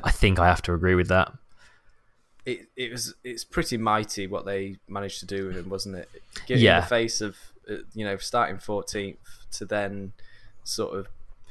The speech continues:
Speaker 2: t-, the way he side through the field at the start, I thought was particularly impressive. He,
Speaker 1: Yeah.
Speaker 2: he really, really, you know, he made some pretty big moves. The one on Sorokin, <laughs> even though it's like the
Speaker 1: Hmm.
Speaker 2: fast, fastest car versus slow,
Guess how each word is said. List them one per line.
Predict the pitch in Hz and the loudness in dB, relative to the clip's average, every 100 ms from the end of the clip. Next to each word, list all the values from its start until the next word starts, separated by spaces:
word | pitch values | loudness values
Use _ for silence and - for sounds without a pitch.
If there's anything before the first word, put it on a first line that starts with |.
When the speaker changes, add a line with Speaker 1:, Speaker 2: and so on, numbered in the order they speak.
| - - - - | -20 -18 -12 -8
Speaker 2:
t-, | - - | -6 0
the | 135 | 4
way | 151 | 4
he | |
side | - 131 120 | 4 4 4
through | - 110 | 2 -2
the | |
field | 104 117 107 95 | 0 0 0 0
at | - | -4
the | - | -8
start, | - 98 71 | -4 -2 -2
I | 80 | -4
thought | 104 - | -6 -8
was | - | -8
particularly | - - 98 - 92 | -8 -8 -10 -10 -10
impressive. | 87 - 85 - 85 - - | -10 -10 -10 -10 -12 -14 -14
He, | 104 95 95 | -8 -8 0
Speaker 1:
Yeah. | 120 104 85 | 4 4 2
Speaker 2:
he | 104 | -4
really, | 101 117 113 110 | -2 0 2 2
really, | 104 104 101 101 - - | 0 -2 -2 -6 -10 -18
you | 90 104 | -10 -6
know, | |
he | 101 | -4
made | 104 104 | -4 -6
some | - 101 95 _ _ _ | -6 -10 -12 _ _ _
pretty | - 92 | -8 -6
big | 104 101 | -6 -6
moves. | 101 101 101 101 | -4 -4 -4 -6
The | - | -4
one | 110 110 107 | 0 0 -2
on | - 101 98 95 90 | -6 -6 -6 -8 -8
Sorokin, | - - 101 - - 120 95 | -8 -6 -6 -6 -6 -4 -4
<laughs> | 104 | -4
even | 104 | -4
though | 104 | -4
it's | 98 - | -2 4
like | 117 | 6
the | 95 | 4
Speaker 1:
Hmm. | |
Speaker 2:
fast, | 92 110 - - | 2 -2 -2 -2
fastest | 127 - 104 - | -2 -2 -6 -4
car | 107 101 | -4 -2
versus | 95 - 95 | -6 -8 -8
slow, | 95 92 | -6 -8